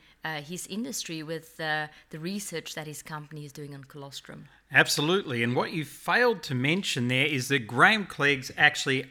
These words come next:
Speaker 2: eighty years old this year.
Speaker 1: <laughs> Oops.
Speaker 2: So, um,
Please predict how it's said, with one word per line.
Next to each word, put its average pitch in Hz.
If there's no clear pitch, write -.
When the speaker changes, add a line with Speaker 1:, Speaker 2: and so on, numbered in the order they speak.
Speaker 2:
eighty 151
years 127
old 123
this 120
year. 120
Speaker 1:
<laughs> -
Oops. -
Speaker 2:
So, 139
um, 139